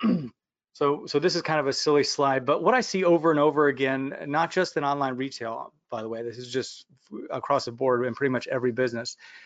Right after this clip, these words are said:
um, is that there's a huge amount of energy spent in the pre-sale priorities, right? Um, without a lot of energy or thinking about the post-sale experience. In marketing, um, Catherine, you can probably relate to this. I mean, I,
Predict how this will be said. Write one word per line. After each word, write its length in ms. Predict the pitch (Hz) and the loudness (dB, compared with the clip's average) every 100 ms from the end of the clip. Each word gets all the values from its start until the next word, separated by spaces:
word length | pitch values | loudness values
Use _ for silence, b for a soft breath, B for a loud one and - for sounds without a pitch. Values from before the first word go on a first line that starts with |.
| B | B
um, 260 | 143 135 131 | -2 0 0
is 180 | 190 147 | 0 2
that 120 | 160 | 4
there's 180 | - 147 | 2 2
a 60 | 143 | 0
huge 340 | - 233 233 | 0 0 2
amount 240 | 196 185 | 2 2
of 60 | 170 | 0
energy 340 | 170 160 139 135 | -2 -2 -4 -8
spent 360 | - 139 139 | -4 -4 -2
in 100 | 139 | -2
the 80 | 131 | -4
pre-sale 800 | - - 180 - 156 143 143 - - | -2 -2 0 0 2 4 2 -2 -8
priorities, 580 | - 131 120 113 - - | -2 0 0 -4 -10 -8
right? 280 | 127 127 139 b b b b | -4 -4 -6 b b b b
Um, 360 | 131 127 123 139 | -2 0 0 0
without 360 | 135 147 143 139 | 0 2 0 0
a 40 | |
lot 220 | 127 135 135 | 0 2 2
of 60 | |
energy 480 | 143 135 123 127 127 | 0 -4 -6 -6 -4
or 200 | 139 123 | 0 -2
thinking 360 | - 143 127 120 | -2 -10 -6 -4
about 320 | 113 120 120 | -2 -4 -6
the 60 | |
post-sale 520 | 113 - 180 - 143 143 | -8 0 2 2 -2 -2
experience. 720 | - - 123 - _ - - b b b _ | -6 -12 -14 -14 _ -14 -14 b b b _
In 100 | 139 | 0
marketing, 560 | 147 147 160 160 175 185 b b - | 2 2 0 -4 -6 -10 b b -2
um, 260 | 135 135 | -2 0
Catherine, 300 | 135 160 147 | -2 -2 -2
you 80 | 151 | -6
can 120 | 151 | -6
probably 440 | 131 143 143 127 127 | -2 2 2 2 2
relate 340 | 123 120 123 | 2 2 -2
to 140 | - | -4
this. 400 | 113 113 123 - | -6 -4 -4 -6
I 120 | 139 123 | -6 -4
mean, 200 | 127 139 | -6 -4
I, 200 | 143 | -4